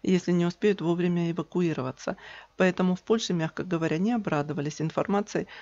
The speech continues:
о готовности переместить американское ядерное оружие на их территорию. Дело даже не в том, что это делает Польшу первоочередной целью для ответного или даже превентивного удара, в том числе с использованием ядерных вооружений. Поляки стали целью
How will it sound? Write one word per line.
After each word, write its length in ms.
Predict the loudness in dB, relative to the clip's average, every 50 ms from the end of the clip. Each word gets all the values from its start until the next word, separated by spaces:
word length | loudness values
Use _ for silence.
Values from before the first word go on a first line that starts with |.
| -20 -10 _
о 120 | -2 2
готовности 580 | 4 4 2 2 0 0 0 0 -2 -2 -4 -6
переместить 600 | -2 0 0 2 2 0 -2 -2 -2 -4 -2 -2
американское 640 | -2 -2 0 -2 -2 -2 -2 -2 -2 -2 -2 -2 0
ядерное 600 | 2 2 0 0 0 -2 -2 -2 -2 0 0 0
оружие 320 | -2 -2 -2 0 0 0
на 100 | 0 0
их 140 | -2 -4 -6
территорию. 520 | -4 -2 -2 -2 -2 0 -2 -2 -2 -2 -6 -10 -16 -20 -20 -14 -8
Дело 260 | 2 4 4 4 4 4
даже 220 | 2 0 0 0
не 120 | 0 0
в 60 | 0 0
том, 160 | 0 0 0
что 160 | 0 -2 -2
это 180 | -2 0 -2 -2
делает 360 | 0 0 0 0 0 -2 -2
Польшу 360 | _ -2 -2 0 -2 -4 -6 -6 -14 -20 _ _
первоочередной 760 | 2 2 2 4 2 2 0 2 0 0 2 2 2 2 2
целью 440 | 0 0 2 2 2 2 0 -2 -4 -6
для 220 | -2 0 2 2
ответного 560 | 2 2 0 0 0 0 0 0 -2 -2 -2 -2
или 120 | -2 -2
даже 280 | -2 -2 -2 -2 -4 -6
превентивного 760 | -4 -4 -2 0 0 0 0 0 -2 -2 -2 -2 -2 -2 -2
удара, 440 | -4 -2 -2 0 0 0 -2 -4 -6 -10 -16 -20 -20 -20 -20
в 60 | -4
том 180 | _ 0 0 0
числе 260 | 0 -2 0 0 0
с 100 | 0 -2
использованием 640 | -4 -6 -4 -6 -6 -4 -2 -2 -2 0 0 -2 -2
ядерных 560 | 0 0 -2 0 -2 -2 -4 -4 -6 -4 -4
вооружений. 600 | -2 -2 -2 -2 -2 -4 -4 -4 -4 -4 -6 -8 -12 -18 -20 -18 -18 -20 -20 _
Поляки 340 | 0 2 4 4 2 2 -2
стали 340 | -4 0 0 0 2 2 0
целью 440 | 0 2 2 4 4 4 2 0